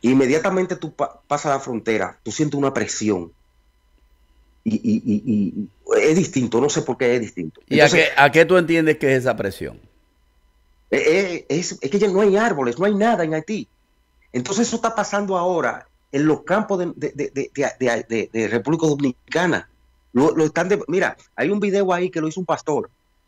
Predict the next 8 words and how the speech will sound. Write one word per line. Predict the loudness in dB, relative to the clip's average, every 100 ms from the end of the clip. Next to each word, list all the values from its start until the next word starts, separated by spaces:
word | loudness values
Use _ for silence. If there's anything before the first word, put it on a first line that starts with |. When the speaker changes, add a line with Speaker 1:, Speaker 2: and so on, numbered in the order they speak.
| _ _ _ _ -2
Speaker 1:
enseñando | -2 0 -2 0 0 -2 -2
unos, | -4 -4 -4 -6
unos | -4 -4
campos | -2 -2 -2 -6
que |
son | -6 -4
protegidos | -4 -2 0 2 2
allá | 2 0 -4